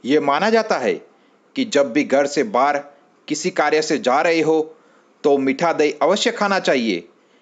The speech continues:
इससे कार्यों में आ रही बाधाएं समाप्त हो जाती है और भाग्य भी प्रबल बनता है।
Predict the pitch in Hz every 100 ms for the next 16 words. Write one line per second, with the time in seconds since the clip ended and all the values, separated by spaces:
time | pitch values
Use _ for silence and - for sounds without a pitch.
0 | _ _ 135 131 - 147 139 131 151 147
1 | 143 135 143 151 139 127 127 143 143 139
2 | - _ - - 147 175 214 220 208 190
3 | 180 151 117 90 - _ _ _ _ -
4 | 139 139 - 131 147 156 147 156 147 _
5 | _ _ - 156 214 226 202 180 156 117
6 | 82